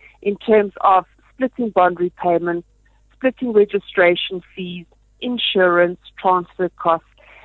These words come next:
and as a homeowner, you know, the ever-present costs are of general home maintenance.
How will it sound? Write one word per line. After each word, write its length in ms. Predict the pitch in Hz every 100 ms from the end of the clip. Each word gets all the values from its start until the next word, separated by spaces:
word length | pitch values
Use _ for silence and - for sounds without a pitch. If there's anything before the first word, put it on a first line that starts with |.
| -
and 240 | - 185 -
as 180 | 220 233 226
a 120 | 220
homeowner, 1000 | 185 208 196 190 - 185 175 175 170 185 - _ _
you 180 | 185 185
know, 260 | 175 170 - -
the 100 | 175
ever-present 760 | 214 202 208 - 196 175 185 175
costs 300 | - 170 _ - -
are 240 | 165 - -
of 160 | 170 -
general 260 | 170 160 165
home 300 | 175 165 156
maintenance. 540 | 143 147 - 147 147